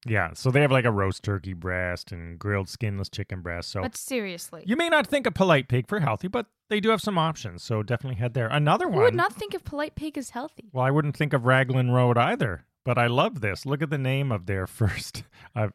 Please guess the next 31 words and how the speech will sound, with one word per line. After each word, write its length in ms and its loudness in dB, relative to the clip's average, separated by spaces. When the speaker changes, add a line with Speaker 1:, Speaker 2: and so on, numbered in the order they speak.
Speaker 1:
I've 220 0
never 260 4
tried 300 2
this, 120 -4
probably 300 2
never 220 2
Speaker 2:
Oh. 40 2
Speaker 1:
will, 240 -2
but 280 -8
Speaker 2:
<laughs> 80 -4
Speaker 1:
this 220 4
Shepherd 480 2
went 240 0
vegan. 480 0
Speaker 2:
It's 60 -8
a 40 -8
pretty 220 0
good 120 -2
name 200 -2
for 80 0
a 40 0
shepherd's 320 -4
pie. 380 2
Speaker 1:
Yeah, 240 4
plant-based 640 0
shepherd's 380 -4
pie. 320 -2
Mommy 240 0
would 160 0
like 240 -6
that. 260 -8